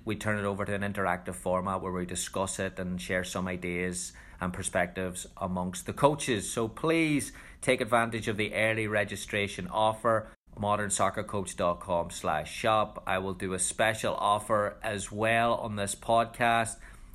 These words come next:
If you buy a ticket for the event and you shoot me an email, Gary at modern soccer coach dot com, I will take care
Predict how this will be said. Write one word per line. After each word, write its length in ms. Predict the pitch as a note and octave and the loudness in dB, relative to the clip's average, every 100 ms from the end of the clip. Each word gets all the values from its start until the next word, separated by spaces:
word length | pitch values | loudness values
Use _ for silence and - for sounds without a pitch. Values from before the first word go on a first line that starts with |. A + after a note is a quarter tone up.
| - | -6
If 200 | G2+ - | -4 -4
you 80 | |
buy 280 | G2 A2 A2+ | 2 4 4
a 140 | A2+ G#2 | 4 0
ticket 540 | - A2+ B2 A#2+ - - - | 0 2 2 0 -2 -16 -16
for 180 | - A2+ | 0 2
the 140 | G#2+ G#2 | 2 0
event 540 | G2 A#2 A#2 A2+ - - | 2 2 2 -2 -8 -6
and 120 | G2+ G#2 | -4 -4
you 60 | |
shoot 300 | F#2+ A#2+ A2 | -4 -2 -2
me 100 | A2+ | -2
an 80 | G#2 | -2
email, 420 | A2 A2+ A2+ A2 | -2 0 2 0
Gary 480 | G#2 G#2 G2+ G#2 G#2+ | 0 2 2 2 2
at 140 | G2+ | 0
modern 300 | G2+ G2+ G#2 | 0 0 0
soccer 340 | G2+ G2+ G2 G#2 | 0 0 0 -2
coach 320 | - G2 - | -4 -4 -2
dot 260 | G2+ F2+ F2 | 0 0 -2
com, 460 | A#2 A#2 A#2 A2+ - - - - - | 0 2 2 0 -8 -18 -20 -20 -4
I 300 | F#2+ G2 G2+ | 0 2 0
will 260 | G2 G2 F#2 | 0 -2 -4
take 340 | - G2 F#2+ | -4 -4 -4
care 400 | - F#2+ G2 F#2+ | -4 -2 0 -2